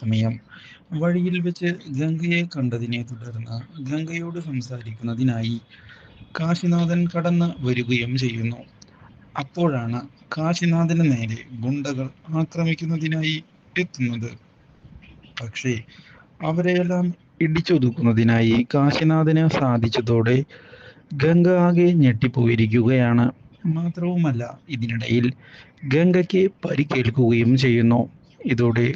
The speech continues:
കാശിനാഥന് വാശി കൂടുകയാണ്. ഗംഗയെ രക്ഷിക്കുന്നതിന് വേണ്ടി എല്ലാവരോടും നേരിടുന്നതിനായി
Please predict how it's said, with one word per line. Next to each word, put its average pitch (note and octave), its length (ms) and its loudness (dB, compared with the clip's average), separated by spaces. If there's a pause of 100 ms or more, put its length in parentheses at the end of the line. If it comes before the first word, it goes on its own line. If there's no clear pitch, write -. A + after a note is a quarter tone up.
(100)
കാശിനാഥന് D3 680 4 (260)
വാശി D#3 420 4
കൂടുകയാണ്. A#2 680 4 (880)
ഗംഗയെ F3 420 6 (140)
രക്ഷിക്കുന്നതിന് A#2+ 760 2
വേണ്ടി A#2 300 2 (600)
എല്ലാവരോടും E3 640 6 (140)
നേരിടുന്നതിനായി B2+ 920 4